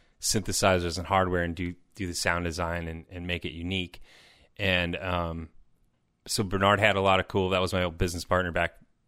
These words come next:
uh, the other half of Peace Love Productions. Um, and so I always had, you know, some synths, a controller, things like that that I had around, drum machine, whatever,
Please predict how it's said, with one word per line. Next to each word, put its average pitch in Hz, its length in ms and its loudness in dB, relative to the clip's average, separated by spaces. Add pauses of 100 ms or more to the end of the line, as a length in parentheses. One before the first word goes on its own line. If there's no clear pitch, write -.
(120)
uh, 82 280 -6
the 85 100 -6
other 87 120 -4
half 87 240 0
of - 80 -16
Peace 92 220 -4
Love 87 160 -6
Productions. 92 640 0 (520)
Um, 95 440 2
and 98 180 -2
so 107 160 2
I 107 160 8
always 113 220 4
had, 101 400 4
you 110 80 -4
know, 101 100 2
some 101 200 -2
synths, 101 420 2
a 110 40 -4
controller, 98 520 2
things 117 260 2
like 113 160 4
that 107 200 4
that 104 100 2
I 98 80 4
had 101 160 2
around, 95 340 0
drum 92 160 0
machine, 92 400 -4
whatever, 87 480 -2